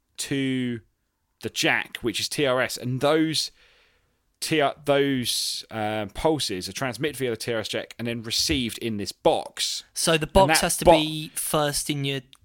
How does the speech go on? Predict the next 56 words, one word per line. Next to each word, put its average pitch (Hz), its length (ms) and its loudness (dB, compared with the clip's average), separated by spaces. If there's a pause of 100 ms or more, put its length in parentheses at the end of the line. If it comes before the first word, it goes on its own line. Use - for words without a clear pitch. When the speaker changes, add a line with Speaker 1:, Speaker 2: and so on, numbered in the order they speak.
Speaker 2:
chain? 151 160 0
Speaker 1:
The 151 80 2
box 165 280 4
has 160 160 0
to - 60 -4
be 147 60 0
first 135 360 2
in 120 100 -4
chain. 120 260 2
So - 140 -2
what 156 200 4
you, 151 80 -4
Speaker 2:
Okay. 104 80 -12
Speaker 1:
what 151 180 4
you 143 80 -2
do 143 200 4
is 104 160 0
you 113 100 -2
replace 143 420 -2
the, 113 460 -2 (160)
so 139 220 4
that's 156 200 4
why 151 200 8
it - 40 4
only 131 120 2
works 120 260 2
for - 80 -6
Strats - 400 -2
at - 60 -12
the 101 60 -10
moment, 98 280 -6
I 98 60 -10
think. 90 320 -6
Speaker 2:
Okay. 135 260 -2 (240)
Speaker 1:
So 131 440 4 (1040)
your 135 340 4
Strat 165 420 2
normal 139 380 4
jack, 120 320 0
which 104 160 -6
is 104 80 -4
obviously 104 260 -6
just - 220 -8
mono 135 340 -2
T 120 240 -4
S, 101 200 -4
is - 200 -10
replaced 110 340 -6
by 101 120 -4
a - 40 -6
T 113 200 -4
R 101 120 -2
S 147 180 2
jack. - 400 -4 (300)
So 135 160 2
rather 151 240 8